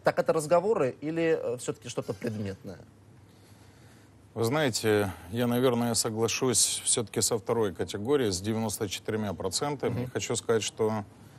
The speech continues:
Speaker 2: у средств массовой информации есть одна очень важная миссия.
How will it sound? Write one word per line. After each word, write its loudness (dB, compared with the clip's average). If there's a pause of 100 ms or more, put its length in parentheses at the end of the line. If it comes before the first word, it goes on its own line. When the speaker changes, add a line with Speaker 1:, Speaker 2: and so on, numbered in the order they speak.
(180)
Speaker 2:
у -2
средств 2
массовой 2
информации -2
есть -2
одна 0
очень 0
важная 0
миссия. -2